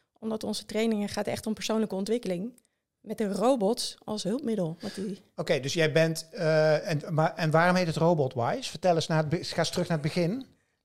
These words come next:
Speaker 1: Ja, wat een leuke vraag. Eh, in tweeduizend zestien kwam ik er eigenlijk achter dat ik heel vaak de vreemde eend in de bijt was in het bedrijfsleven.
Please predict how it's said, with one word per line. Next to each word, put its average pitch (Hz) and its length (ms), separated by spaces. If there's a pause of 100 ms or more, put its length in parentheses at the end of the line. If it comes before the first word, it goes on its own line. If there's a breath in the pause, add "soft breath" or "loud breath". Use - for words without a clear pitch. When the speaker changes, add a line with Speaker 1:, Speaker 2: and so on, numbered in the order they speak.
Speaker 1:
Ja, 240 160
wat 226 120
een 226 60
leuke 226 220
vraag. 262 460 (100)
Eh, 233 400 (100)
in 254 100
tweeduizend 277 500
zestien 262 460
kwam 233 200
ik 226 100
er 220 180
eigenlijk 226 400
achter 196 500 (340 soft breath)
dat 196 160
ik 220 60
heel 247 160
vaak 220 320
de 208 80
vreemde 226 560
eend 269 220
in 262 80
de 240 60
bijt 233 260
was 262 240
in 233 60
het 202 80
bedrijfsleven. 226 720